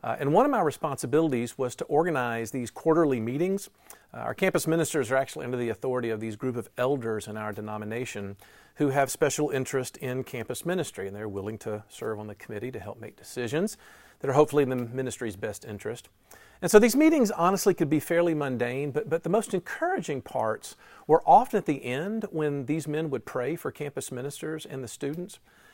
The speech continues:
And the reason why I say it was the best part, uh, is because one particular ruling elder was just known for his prayers. I, I'm not gonna say his name so I don't embarrass him. He actually worships with us every now and then, but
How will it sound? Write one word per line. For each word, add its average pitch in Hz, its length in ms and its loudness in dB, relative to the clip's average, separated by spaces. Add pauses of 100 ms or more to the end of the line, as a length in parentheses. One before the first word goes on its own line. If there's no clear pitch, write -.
(180)
And 220 220 0
the 180 40 4
reason 339 220 6
why 226 140 2
I 175 40 -2
say 175 140 -2
it 160 60 0
was 139 120 -2
the - 80 -8
best 127 360 -2
part, 117 480 -2 (340)
uh, 123 220 -6
is 143 100 -2
because 170 260 2
one 226 220 0
particular 180 640 0
ruling 143 540 4
elder 113 440 0 (520)
was 160 160 4
just 240 180 -2
known 175 300 2
for 120 160 -4
his 101 100 -8
prayers. 127 560 -8 (320)
I, 151 160 -12
I'm 151 120 -4
not 147 160 2
gonna 120 140 -2
say 117 160 -2
his 107 140 -4
name 113 320 -6
so 113 140 -8
I - 20 -8
don't 113 140 -6
embarrass 107 420 -6
him. 127 80 -8
He 110 60 -6
actually - 260 -10
worships 123 420 -6
with 101 120 -10
us 104 120 -12
every 104 160 -10
now 113 200 -12
and 104 80 -10
then, 101 160 -10
but 117 180 -6